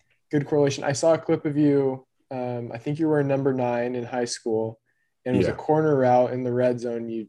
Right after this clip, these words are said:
Speaker 1: went up and had a sick one-hand catch.
Speaker 2: Oh, yes. Yeah,
Speaker 1: Is,
Speaker 2: that
Speaker 1: is that
Speaker 2: was
Speaker 1: the
Speaker 2: a
Speaker 1: best play of your high school career, or do you have better ones?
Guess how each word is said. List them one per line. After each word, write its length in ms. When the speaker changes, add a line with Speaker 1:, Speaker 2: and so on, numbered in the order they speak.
Speaker 1:
went 200
up 140
and 120
had 200
a 160
sick 500
one-hand 440
catch. 520
Speaker 2:
Oh, 340
yes. 600
Yeah, 340
Speaker 1:
Is, 80
Speaker 2:
that 120
Speaker 1:
is 60
that 60
Speaker 2:
was 80
Speaker 1:
the 80
Speaker 2:
a 60
Speaker 1:
best 240
play 180
of 60
your 100
high 140
school 220
career, 320
or 40
do 60
you 60
have 120
better 220
ones? 380